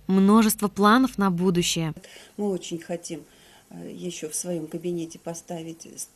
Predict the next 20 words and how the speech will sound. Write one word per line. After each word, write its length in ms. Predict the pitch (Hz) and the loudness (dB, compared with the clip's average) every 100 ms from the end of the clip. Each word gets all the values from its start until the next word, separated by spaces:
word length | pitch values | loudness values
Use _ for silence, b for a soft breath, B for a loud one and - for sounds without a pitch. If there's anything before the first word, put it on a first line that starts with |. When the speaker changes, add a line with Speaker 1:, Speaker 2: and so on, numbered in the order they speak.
| - | -14
Speaker 2:
детский 420 | 185 170 - 160 | -10 -8 -10 -10
столик 560 | - - 226 233 165 | -10 -6 -4 -4 -8
с 60 | 165 | -10
детскими 420 | 175 160 - 160 | -10 -10 -10 -12
стульчиками, 680 | 160 - 175 160 - 151 143 160 b b b | -12 -10 -10 -10 -14 -14 -14 -18 b b b
чтобы, 340 | - - 180 190 | -14 -10 -6 -4
э, 560 | 180 - - 170 165 | -4 -4 -6 -6 -4
родители, 640 | 165 180 175 170 170 160 151 | -4 -4 -6 -10 -10 -12 -12
придя 360 | 175 170 165 151 | -10 -8 -6 -10
к 100 | - | -10
нам, 260 | 165 151 165 b b - | -12 -12 -16 b b -20
э, 140 | - | -14
ребятки 520 | - 180 170 165 - 175 | -10 -6 -4 -4 -4 -6
могли 540 | 165 165 165 156 - - - | -6 -6 -10 -10 -12 -16 -14
сесть. 440 | - - 220 226 - b b | -10 -2 -2 -2 -6 b b
Мы 100 | 185 | -10
хотим 320 | 180 180 208 160 | -6 -6 -4 -6
Speaker 1:
Мгм. 80 | 143 | -6
Speaker 2:
еще, 480 | - - 165 147 | -8 -6 -6 -8
э, 140 | - | -12